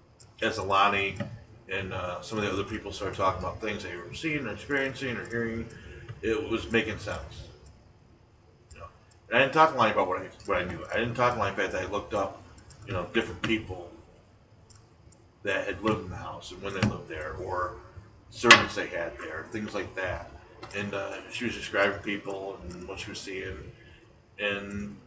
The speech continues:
you know, I had pictures. And after we got done, I said, you know, "Does this guy look familiar?" "Yeah, that's the one I saw here," or whatever the case is. So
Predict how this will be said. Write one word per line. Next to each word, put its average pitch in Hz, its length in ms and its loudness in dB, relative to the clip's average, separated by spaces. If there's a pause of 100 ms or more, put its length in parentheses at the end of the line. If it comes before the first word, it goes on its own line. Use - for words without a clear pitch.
(160)
you 123 120 -6
know, 92 200 -6 (760)
I 95 100 2
had 120 180 2
pictures. 123 360 -4 (100)
And 90 80 -10
after 95 220 -8
we 101 60 -4
got 104 200 2
done, 110 240 -2
I - 60 -14
said, 90 180 -8 (160)
you 90 80 -14
know, 85 140 -10 (200)
"Does 87 140 -8
this 92 160 -8
guy 90 160 -6
look 98 200 -6
familiar?" 110 200 -10 (240)
"Yeah, - 120 -10 (140)
that's - 260 -10
the 98 100 -12
one 98 120 -6
I 95 40 -10
saw 135 420 -4 (500)
here," - 300 -4 (140)
or - 240 -6 (560)
whatever 110 220 2
the 85 40 -6
case 98 380 -6
is. - 260 -14
So 98 400 -4